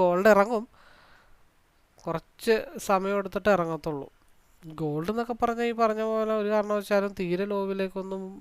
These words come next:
പോരത്തില്ലല്ലോ, സ്റ്റേബിളായിട്ട്, സ്റ്റേബിളായിട്ടേ പോകത്തുള്ളൂ. അറുന്നൂറിൽ നിന്ന് പോയതാ ജൂലൈ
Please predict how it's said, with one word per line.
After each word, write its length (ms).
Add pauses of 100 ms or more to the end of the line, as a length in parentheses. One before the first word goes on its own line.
(160)
പോരത്തില്ലല്ലോ, 680 (1300)
സ്റ്റേബിളായിട്ട്, 880 (300)
സ്റ്റേബിളായിട്ടേ 680 (100)
പോകത്തുള്ളൂ. 460 (4000)
അറുന്നൂറിൽ 560
നിന്ന് 280
പോയതാ 320 (3000)
ജൂലൈ 320